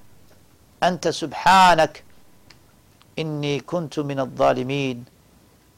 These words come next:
"None has the right to be worshipped except you. Glorified are you above all that which they associate with you.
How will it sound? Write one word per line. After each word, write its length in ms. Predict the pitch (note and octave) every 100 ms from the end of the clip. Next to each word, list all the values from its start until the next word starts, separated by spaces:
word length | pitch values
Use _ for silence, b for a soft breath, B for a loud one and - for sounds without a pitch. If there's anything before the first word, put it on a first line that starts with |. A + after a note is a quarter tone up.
| _ -
"None 280 | D3 F#3 E3
has 180 | D#3+ D3
the 80 |
right 180 | D#3 D#3+
to 80 | C#3
be 100 | C#3+
worshipped 360 | C#3+ E3 D#3 C#3+
except 220 | D#3 B2+
you. 340 | C3+ D#3+ D3+
Glorified 500 | C3+ G3+ G3+ - F3+
are 80 | E3+
you 340 | E3+ F#3 D#3 - _ _ _ -
above 320 | C#3+ E3+ D3+
all 360 | F#3 G3 F#3 E3
that 180 | E3
which 200 | D#3+ D#3
they 140 | - D#3
associate 440 | C3+ E3 C#3 D3 -
with 160 | C#3
you. 300 | C3+ D3+ B2+